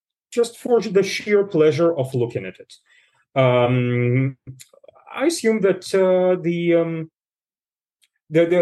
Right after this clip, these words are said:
uh, different people will, um, produce different results,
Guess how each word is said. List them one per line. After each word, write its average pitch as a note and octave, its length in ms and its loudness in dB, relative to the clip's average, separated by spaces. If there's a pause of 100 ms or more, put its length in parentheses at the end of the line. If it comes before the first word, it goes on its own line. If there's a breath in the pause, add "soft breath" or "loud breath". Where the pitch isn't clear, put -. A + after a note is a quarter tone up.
(100)
uh, D#3 200 0
different E3+ 360 -2
people E3+ 300 -4
will, D#3+ 380 0
um, D3+ 680 -2 (280)
produce D#3+ 340 0
different D#3+ 360 0
results, G#3 640 -2